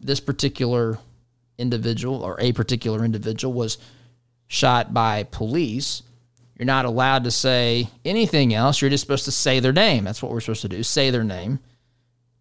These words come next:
But Joy Reid, when the shoe's, you know, um, on a different foot, and when there are,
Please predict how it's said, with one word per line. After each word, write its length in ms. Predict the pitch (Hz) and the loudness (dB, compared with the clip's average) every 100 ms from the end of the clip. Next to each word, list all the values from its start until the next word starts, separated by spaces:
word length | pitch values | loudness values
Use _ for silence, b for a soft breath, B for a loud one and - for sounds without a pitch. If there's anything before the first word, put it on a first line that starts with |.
| _ _ _ _ _ _ - | _ _ _ _ _ _ -10
But 80 | |
Joy 280 | 110 147 175 | -2 2 4
Reid, 380 | 147 180 180 165 | 4 4 4 4
when 160 | 147 135 | 4 4
the 80 | |
shoe's, 600 | 123 147 139 123 - - - - | 4 2 2 0 -2 -8 -14 -10
you 100 | 117 | -6
know, 240 | 117 143 b b b b b - | -4 -4 b b b b b -8
um, 440 | 101 101 101 104 101 b b b _ _ _ _ _ - | -4 -2 -2 -4 -6 b b b _ _ _ _ _ -4
on 140 | 113 | -2
a 40 | |
different 400 | 104 131 - 123 | 0 -2 -2 -6
foot, 480 | - 110 117 - - - | -4 -2 -2 -2 -8 -8
and 220 | 110 113 | -4 -2
when 200 | 117 113 | 0 0
there 220 | 113 110 | 0 -2
are, 380 | 104 113 110 | 0 2 0